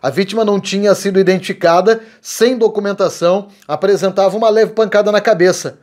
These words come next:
Não havia nenhum sinal de veículo nas proximidades. A Brigada Militar sinalizou o local, a Polícia Civil e a perícia foi acionada para fazer o levantamento e ainda não foram divulgadas informações sobre as circunstâncias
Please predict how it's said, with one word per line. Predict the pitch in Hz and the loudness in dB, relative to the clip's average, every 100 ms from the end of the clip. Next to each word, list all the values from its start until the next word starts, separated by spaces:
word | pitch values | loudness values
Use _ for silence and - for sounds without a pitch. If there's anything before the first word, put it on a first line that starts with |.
| _ _ | _ _
Não | 151 196 240 | -2 0 2
havia | 196 139 208 226 | 0 -2 -2 -2
nenhum | 170 180 202 185 190 233 240 | -4 -6 -6 -4 -6 -6 -8
sinal | - 226 185 180 | -8 -6 -2 0
de | 196 208 | 0 -2
veículo | 202 202 208 202 180 | -2 0 -2 -4 -4
nas | 170 160 | -2 -4
proximidades. | - 165 - 160 139 131 - - - - - | -4 -8 -8 -2 0 0 -4 -16 -20 -20 -8
A | - | -2
Brigada | 160 170 170 165 | 2 4 2 2
Militar | 165 165 165 | -2 0 -2
sinalizou | 156 165 165 165 147 165 | -2 -6 -4 -4 -4 -2
o | |
local, | 190 196 170 180 175 _ _ - | -2 0 2 2 -2 _ _ -8
a | 131 143 | -6 -6
Polícia | 156 170 165 175 | -6 -8 -6 -6
Civil | - 185 135 175 190 170 | -6 -8 -6 0 2 2
e | 156 | 4
a | 170 160 160 156 151 143 139 | 4 6 4 2 2 0 -2
perícia | - 196 220 220 - 151 | -2 -4 -2 -2 0 -2
foi | 147 170 | 2 4
acionada | 170 165 220 170 202 | 4 2 -2 0 -2
para | 202 175 156 | -2 -2 -2
fazer | 170 147 170 | -4 -4 -4
o | |
levantamento | 170 165 170 175 185 185 - _ - - | -2 -2 0 0 2 0 -4 _ -20 -12
e | - | 0
ainda | 190 190 196 190 | 2 2 2 0
não | 190 | 0
foram | 185 180 185 | 0 -2 -2
divulgadas | 170 185 175 170 170 170 | -6 -4 -2 0 -2 -4
informações | - 190 185 156 175 175 - _ _ | -6 -4 -2 -2 -4 -4 -8 _ _
sobre | - 185 170 | -4 0 4
as | 170 170 | 2 0
circunstâncias | - - 202 - 226 - 190 180 - - | -10 -8 -8 -6 -6 -2 -2 0 -4 -4